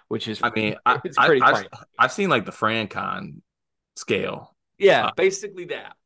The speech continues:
Speaker 1: But in, this is John L. Smith Misery Index. So I'm stealing the Misery Index terminology. It's a tribute to you. It's not plagiarism. It's a tribute, John L. Smith.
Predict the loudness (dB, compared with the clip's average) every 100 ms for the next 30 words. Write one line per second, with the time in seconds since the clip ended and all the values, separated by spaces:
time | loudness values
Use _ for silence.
0 | _ -12 -10 -10 -10 -4 -4 -6 -4 -4
1 | -2 -8 -10 _ -20 -4 -2 0 -4 -6
2 | -14 -16 -12 -10 -10 -12 -12 -12 -12 -14
3 | -10 -6 -4 0 -2 -2 -14 -6 0 0
4 | 0 -2 -2 -4 -4 -8 -8 -8 -10 -10
5 | -14 -6 -4 -4 -6 -12 -14 _ _ -16
6 | -14 -12 0 0 2 -4 -6 -6 -4 -6
7 | -6 -6 -6 -4 -6 -4 -6 -8 -12 -18
8 | -18 -8 -4 -4 -8 -18 -16 -16 -18 -20
9 | -20